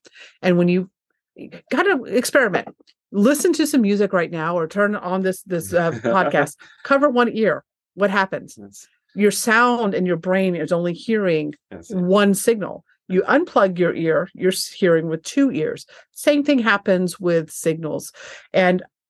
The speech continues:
Speaker 1: a cellular booster, what's happening is it's taking one voice.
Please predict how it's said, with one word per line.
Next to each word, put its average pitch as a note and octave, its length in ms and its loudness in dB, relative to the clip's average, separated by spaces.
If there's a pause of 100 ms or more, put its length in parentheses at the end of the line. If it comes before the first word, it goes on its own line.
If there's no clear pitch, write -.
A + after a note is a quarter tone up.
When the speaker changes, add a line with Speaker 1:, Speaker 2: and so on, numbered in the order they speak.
(140)
Speaker 1:
a G3+ 160 2
cellular F#4+ 400 4
booster, G3 360 0
what's F#3 180 0
happening F3+ 380 -2
is E3+ 120 -4
it's F#3+ 160 -2
taking F#3 520 -2
one G3+ 280 4
voice. B3 400 -4